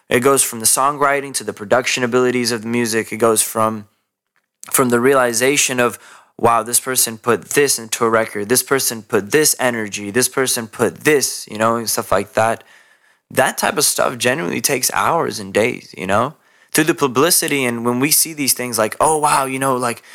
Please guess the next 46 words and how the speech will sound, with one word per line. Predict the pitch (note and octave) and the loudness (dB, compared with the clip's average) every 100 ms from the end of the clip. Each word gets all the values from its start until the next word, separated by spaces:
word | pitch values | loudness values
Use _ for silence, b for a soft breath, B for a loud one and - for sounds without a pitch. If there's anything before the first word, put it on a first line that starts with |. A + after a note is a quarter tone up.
| B B - | B B 0
oh, | D3 A#2+ | 2 2
money, | A2 E3+ C#3+ | 2 0 0
fame, | A#2 D#3+ C#3 | 0 0 -2
fortune, | C#3+ D#3 C3+ A#2+ | 2 2 2 2
all | C3+ | 2
that, | D#3+ C#3 - | 4 2 2
all | C#3 | 2
that | D#3 C3+ | 2 0
crap | - B2+ C3+ C#3 | 0 0 0 0
that | A#2 | -2
genuinely | A2+ B2+ C#3+ D3 A#2 | 0 -2 0 -2 0
does | A#2 A2 | -2 -4
not | A#2 A2+ C3+ | 0 0 0
even | D#3 C#3 A#2 | -4 -4 -2
matter | G#2+ G#2 C#3 D#3 | 0 2 0 -2
at | C3 | -2
the | A2 | -4
end | B2+ | -2
of | |
the | B2+ | -2
day, | F2+ A2+ E3 E3+ _ _ _ _ _ _ _ _ _ _ _ _ _ _ _ _ | 0 -2 -2 -8 _ _ _ _ _ _ _ _ _ _ _ _ _ _ _ _
it's, | D3+ - - - | 2 2 -2 -2
it's | C#3 - | -2 0
not | C#3+ F3+ | 0 0
as | C#3 | -2
real | A2+ C3 | 0 2
as | B2 A#2 | 2 -2
people | B2+ - A2+ | -6 -4 0
really | A#2 G#2+ | 0 0
think | - B2 - | -4 -4 -4
it | - | -4
is, | - - - | -10 -14 -10
you | A2+ | -2
know? | G#2+ G#2+ | 0 0
And | G#2+ A2 | -2 -4
it's, | G#2 - - | -4 -4 -4
and | A#2 | 0
that's | B2 C3 | 2 0
the | A#2+ | -4
truth | - D3+ C#3 | -6 -4 -4
about | G#2+ G2+ A2+ | 0 2 2
it, | G1+ G1+ | -2 -10
you | G#2+ | -4
know? | G2+ A#2+ b b b | -2 -2 b b b
It's | B2 - | -2 0
not | A2+ A2+ A#2+ C#3 - | -2 0 2 2 -2